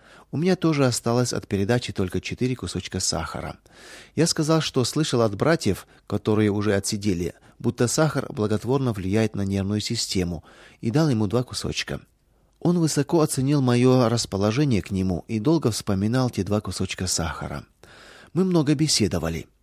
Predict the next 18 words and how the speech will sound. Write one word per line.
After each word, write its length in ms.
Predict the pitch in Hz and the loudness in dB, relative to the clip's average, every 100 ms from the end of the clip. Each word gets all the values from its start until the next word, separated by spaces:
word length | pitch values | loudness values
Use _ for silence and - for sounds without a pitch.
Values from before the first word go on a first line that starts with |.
| - | -4
Я 140 | 131 | 0
рассказывал 540 | 156 123 127 131 131 123 | 0 0 -4 -2 -2 0
ему 260 | 107 107 | 0 0
о 80 | 101 | -2
Христе, 640 | 101 117 - - 98 87 - - - | -2 -4 -4 -6 -2 -2 -4 -16 -12
о 80 | 87 | -4
его 240 | 107 135 | 0 2
учении, 720 | 113 - - 95 85 82 76 - - - - | 0 -2 -2 -2 -4 -8 -10 -16 -20 -20 -12
а 100 | - | -2
он 160 | 147 202 | 0 0
говорил 300 | 165 156 147 | 2 2 2
о 100 | 127 | 2
той 220 | 143 131 | 2 2
испорченности, 800 | 107 - 143 139 117 104 - 92 | 0 -2 -2 0 -2 -2 -4 -6
которой 420 | - - 110 104 | -4 -2 0 0
пропитана 600 | - 95 - 120 107 95 - - - | -2 -4 -2 0 0 -2 -6 -20 -6
правоохранительная 880 | 101 107 98 - 98 110 98 98 92 | 0 2 2 0 -2 -2 -4 -4 -4
система. 640 | - - - 90 82 80 | -4 -4 -4 -4 -4 -8